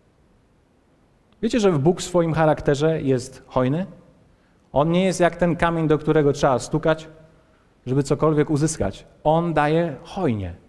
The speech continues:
On daje tak, że jeszcze zostaje. Pamiętacie, Jezus kiedyś nakarmił wiele tysięcy ludzi. Przez ile chlebów?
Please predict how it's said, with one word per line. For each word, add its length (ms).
On 160
daje 240
tak, 300
że 140
jeszcze 220
zostaje. 480
Pamiętacie, 500
Jezus 300
kiedyś 340
nakarmił 600
wiele 260
tysięcy 420
ludzi. 280
Przez 420
ile 160
chlebów? 380